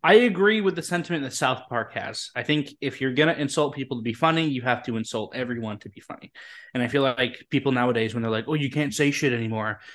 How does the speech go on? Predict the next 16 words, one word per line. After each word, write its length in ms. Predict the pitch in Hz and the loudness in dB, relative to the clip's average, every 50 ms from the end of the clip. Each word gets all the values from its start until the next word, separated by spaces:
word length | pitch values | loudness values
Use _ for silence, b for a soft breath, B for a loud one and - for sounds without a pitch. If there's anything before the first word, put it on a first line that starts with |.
| B B B B B _ | B B B B B _
you 80 | - 147 | 2 4
definitely 360 | 160 214 202 202 196 156 131 | 4 4 4 4 2 2 2
can. 480 | - - 143 180 190 165 135 127 131 127 | 0 0 0 2 2 2 2 0 -2 -4
Just 200 | - 139 - - | -4 -6 -2 0
be 100 | 147 127 | 0 2
ready 220 | 123 131 131 131 127 127 | 4 4 4 4 4 2
to 60 | 123 | 0
accept 240 | 120 - - 117 - | 0 0 -4 -4 -4
the 80 | 123 | -6
consequences 600 | 120 - 131 123 123 - 123 - 127 113 - 123 117 | -4 -2 -2 0 0 -2 -4 -2 -4 -4 -2 -4 -4
of 100 | 113 110 | -2 0
what 160 | 117 113 107 | 0 0 0
you 120 | 110 113 | -2 -6
say. 300 | 104 - 151 139 127 120 117 | -2 0 0 2 2 2 0
And 100 | 113 120 | 0 2
also, 520 | 135 165 165 - - 113 107 104 104 - | 2 2 2 0 -2 -4 -6 -8 -10 -12